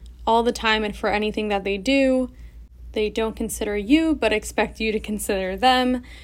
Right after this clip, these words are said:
They're very manipulative, very entitled, very selfish and demanding. And it's very likely that in their public personality, I guess, they're putting on a show. So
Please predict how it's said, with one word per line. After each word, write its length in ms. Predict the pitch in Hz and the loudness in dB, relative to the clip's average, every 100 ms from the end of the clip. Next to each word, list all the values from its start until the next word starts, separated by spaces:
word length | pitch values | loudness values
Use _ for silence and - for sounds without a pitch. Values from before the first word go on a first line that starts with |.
| - - | -20 -6
They're 160 | 214 208 | -2 0
very 300 | 202 220 226 | 2 2 2
manipulative, 880 | 226 220 214 220 214 214 214 208 202 | 0 0 0 0 2 2 2 0 -2
very 400 | 214 208 208 214 | -2 0 0 -2
entitled, 920 | 208 - 214 208 208 202 202 208 214 - | -4 -2 0 2 2 2 2 -2 -8 -4
very 280 | 196 180 | -2 -2
selfish 760 | 196 - 302 294 294 269 254 - | -4 2 6 6 6 2 2 -4
and 140 | 202 | -6
demanding. 840 | 202 208 220 233 226 220 220 226 220 - - - - - 240 | -4 0 2 2 0 0 0 -4 -8 -16 -18 -18 -18 -10 -4
And 120 | 240 | -4
it's 140 | 226 | -4
very 240 | 240 262 262 | 0 0 2
likely 400 | 208 208 226 220 | 0 0 -2 0
that 260 | 208 196 | 2 0
in 180 | 214 208 | 0 -2
their 460 | 202 196 190 196 - - - - | 0 0 0 -4 -6 -18 -18 -8
public 580 | - 214 220 208 - | -2 0 0 -2 -4
personality, 1160 | - 226 208 247 226 214 226 233 247 262 269 285 - - - - - - - - - - | -10 -8 -6 -4 0 0 0 0 0 2 2 0 -6 -18 -18 -18 -18 -18 -18 -18 -18 -8
I 140 | 202 | 0
guess, 460 | 247 247 277 277 - - - - - - - - | 4 4 4 0 -6 -14 -16 -16 -16 -16 -16 -8
they're 160 | - 277 | 4 4
putting 300 | 349 370 330 | 4 2 4
on 120 | 285 | 4
a 80 | 226 | 4
show. 460 | - - 202 - 214 | 0 2 2 2 -4
So 640 | - - 208 202 190 - | -4 0 2 2 0 -4